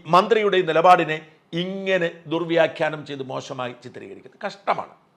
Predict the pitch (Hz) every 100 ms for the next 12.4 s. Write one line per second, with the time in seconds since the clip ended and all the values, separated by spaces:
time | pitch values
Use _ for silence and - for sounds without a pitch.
0 | 165 262 285 208 - 104 82 - _ _
1 | - 190 294 285 214 170 160 156 151 139
2 | 156 - 143 165 - 196 190 185 202 170
3 | 147 - - _ _ - 180 220 220 196
4 | 170 156 147 - - 185 190 180 170 175
5 | 175 165 151 113 - _ _ - 143 151
6 | 147 143 143 139 139 131 135 - _ 139
7 | 135 151 131 123 139 139 135 135 143 131
8 | 95 _ _ - 147 190 170 175 165 151
9 | 151 139 160 143 135 170 175 - _ -
10 | 185 - 220 180 170 160 147 139 139 135
11 | 131 120 143 101 - _ _ 147 214 233
12 | 185 160 151 147